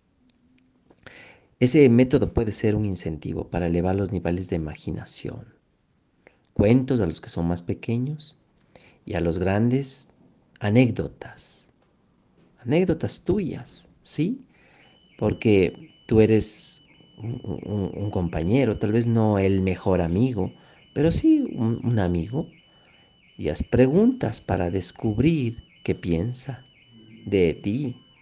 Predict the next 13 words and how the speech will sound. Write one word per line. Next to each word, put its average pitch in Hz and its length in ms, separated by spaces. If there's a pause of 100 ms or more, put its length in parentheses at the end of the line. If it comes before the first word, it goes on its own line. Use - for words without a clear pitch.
(400)
Pon 147 180
en 131 180
práctica 123 440
todo 107 200
lo 92 260
que - 380
sepas - 520
que - 80
está 104 200
bien 101 240
para 92 220
tus 101 220
hijos. - 420